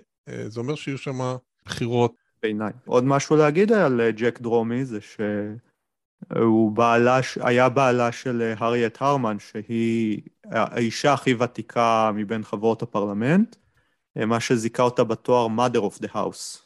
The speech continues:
Speaker 1: או, אוקיי. אה, מבחינת קורונה,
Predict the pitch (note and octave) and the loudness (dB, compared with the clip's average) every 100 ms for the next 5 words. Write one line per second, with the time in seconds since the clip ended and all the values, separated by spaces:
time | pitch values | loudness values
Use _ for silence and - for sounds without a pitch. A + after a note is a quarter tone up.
0 | _ _ _ - F#2 _ _ - A2+ - | _ _ _ -12 -12 _ _ -20 -20 -16
1 | C3+ _ _ _ _ _ _ _ _ _ | -18 _ _ _ _ _ _ _ _ _
2 | _ _ - A#2+ A#2+ B2 B2 B2 B2 B2+ | _ _ -4 0 0 0 0 0 -2 -4
3 | _ _ _ _ - C#3 - E3 G3+ - | _ _ _ _ -10 -6 0 2 2 2
4 | F#3+ F#3 G#3 A3 A3 G#3+ G#3 | 4 4 2 2 0 0 -2